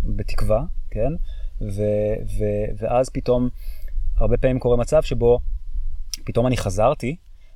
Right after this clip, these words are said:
וכל כך לא נעים לי מזה שאני כבר לא נמצא בשיחה, אז אני, אז אני, אה, כן, ב-, ברור, מה זאת אומרת? אה, כן, כן, זה, את אמרת עכשיו, אה, אחד, שתיים, שלוש, ארבע, וכן, אני, זאת אומרת, אני,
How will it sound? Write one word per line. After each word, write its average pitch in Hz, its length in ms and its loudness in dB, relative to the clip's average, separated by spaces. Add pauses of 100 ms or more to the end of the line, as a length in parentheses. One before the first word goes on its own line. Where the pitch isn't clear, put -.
וכל 104 360 -8
כך 117 160 0
לא 135 80 2
נעים 117 280 0
לי 127 60 0
מזה 110 220 -2
שאני 107 240 -4
כבר 101 160 -4
לא 107 120 -2
נמצא 107 340 0
בשיחה, 139 640 -2 (800)
אז 107 200 -2
אני, 104 180 -4 (320)
אז 110 200 -8
אני, 101 160 -6 (120)
אה, 120 180 -6
כן, 135 220 -2
ב-, 92 160 -4
ברור, 101 300 0
מה 87 100 -10
זאת - 120 -8
אומרת? 123 220 -2
אה, 87 100 -8
כן, - 160 -12
כן, 120 160 -4
זה, 92 100 -10 (320)
את - 100 -10
אמרת 92 280 -8
עכשיו, 123 320 0
אה, 123 80 6
אחד, 127 220 0
שתיים, 139 160 0
שלוש, 127 220 -2
ארבע, 160 220 2
וכן, 107 360 0
אני, 95 120 -2 (300)
זאת - 80 -6
אומרת, 110 120 2
אני, 107 180 0